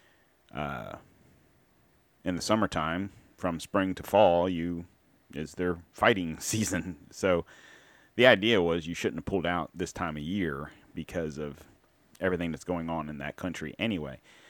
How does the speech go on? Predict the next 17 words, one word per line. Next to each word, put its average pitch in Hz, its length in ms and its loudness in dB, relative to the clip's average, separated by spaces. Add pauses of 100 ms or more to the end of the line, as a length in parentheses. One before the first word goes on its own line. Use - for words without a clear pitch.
(520)
Um, 85 460 -2 (920)
ultimately, 90 520 4
the 82 100 -8
biggest 110 360 -2
problem 85 560 0
is, 78 300 -6
is 69 360 -12 (800)
we 104 160 0
started 98 480 6
something 85 600 -4 (580)
that 90 160 2
was 82 160 0
never 85 540 -2 (840)
going 87 260 0
to - 120 -6
be 78 180 -6
finished. - 680 -8